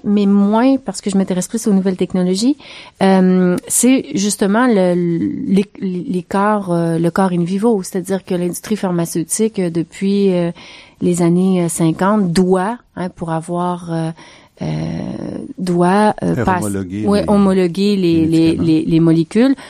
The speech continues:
Speaker 1: doit passer par un cadre assez rigide,
Speaker 2: Mhm.
Speaker 1: hein, d'essais cliniques. Et c-, et là, il y a vraiment un phénomène, euh, à partir des années quatre-vingts d'exportation,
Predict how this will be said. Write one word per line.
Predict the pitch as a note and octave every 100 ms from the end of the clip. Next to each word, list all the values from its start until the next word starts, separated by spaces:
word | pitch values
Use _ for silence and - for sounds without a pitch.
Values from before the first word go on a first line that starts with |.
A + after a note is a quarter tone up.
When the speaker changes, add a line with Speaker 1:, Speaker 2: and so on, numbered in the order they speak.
| -
Speaker 1:
doit | G3 A3
passer | G#3+ E3+ - A3+
par | A#3 G3 F3
un | E3+
cadre | G#3 G#3+ G#3+
assez | G3 G3 A#3+
rigide, | G#3+ F3+ E3 F3+ A#3 A3+ -
Speaker 2:
Mhm. | G#2 -
Speaker 1:
hein, | G#3
d'essais | F#3+ G3+ - G#3
cliniques. | G#3 E3+ E3 - - - - - -
Et | G3
c-, | - -
et | A3+ G#3 -
là, | G#3
il | C#4
y | A#3+
a |
vraiment | G3 F#3+ G3+
un | G3
phénomène, | G3 F3+ F3+ F#3+ G3+ G#3 - - - -
euh, | F3+ F3
à | F#3
partir | F#3+ G3 - A#3 G#3
des | G3+ G3
années | F#3+ G3
quatre-vingts | - G#3+ - G3 F#3+ F#3+ G3+ -
d'exportation, | F#3 B3 B3+ - A3 - - F#3+ F3+ - G3 F#3